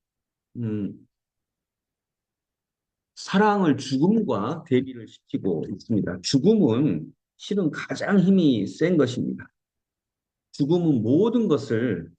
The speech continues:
다 원래 상태로 되돌려버리거든요. 근데 사망은 정말 인간이라면 그 누구도 피할 수 없는 원초적인 힘이라고 얘기할 수 있습니다.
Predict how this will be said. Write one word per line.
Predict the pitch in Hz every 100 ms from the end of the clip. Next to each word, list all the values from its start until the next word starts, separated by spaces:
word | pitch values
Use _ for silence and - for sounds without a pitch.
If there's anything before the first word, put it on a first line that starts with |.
| _ _ -
다 | 101 104 139 190 - _ _ _ _ _ _ _ 104
원래 | 104 113 160
상태로 | 180 156 131 131 98
되돌려버리거든요. | 98 110 139 131 98 90 85 80 82 78 92 - _ _ _ _ _ _ _ _
근데 | - 107
사망은 | 107 - 208 226 214 160 120 151 98 -
정말 | 120 120 117
인간이라면 | 135 143 165 170 139 110 113 107 85 -
그 | 214
누구도 | 202 143 143 139
피할 | - 170 160
수 | - 107
없는 | 98 120 214 - - _
원초적인 | 107 120 151 147 - 208 147 107 127
힘이라고 | 151 - 226 214 156 110
얘기할 | 95 98 92 90
수 | -
있습니다. | 85 - 85 - -